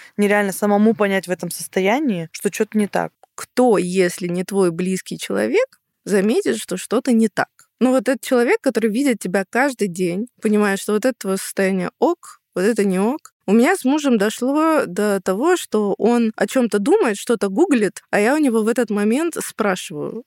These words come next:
Speaker 2: Ну, то есть настолько уже синхронизм пошел. Конечно, когда, ну, вот я поняла, что я запуталась и перегрелась,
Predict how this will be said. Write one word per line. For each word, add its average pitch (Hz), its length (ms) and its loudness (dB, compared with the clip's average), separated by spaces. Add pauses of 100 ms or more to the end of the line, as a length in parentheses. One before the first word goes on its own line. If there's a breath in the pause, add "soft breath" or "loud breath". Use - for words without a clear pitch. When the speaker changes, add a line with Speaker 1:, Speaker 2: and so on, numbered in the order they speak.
Speaker 2:
Ну, 185 500 -4
то 202 100 0
есть 175 140 -2
настолько 185 440 -2
уже 160 500 -6 (120)
синхронизм 226 800 2
пошел. 170 480 -8 (120)
Конечно, 214 680 0
когда, 196 640 -2 (160)
ну, 196 100 0
вот 185 140 -2
я 196 120 4
поняла, 180 420 0
что - 180 -6
я 165 220 0
запуталась 180 640 -2
и 190 40 -14
перегрелась, 190 720 0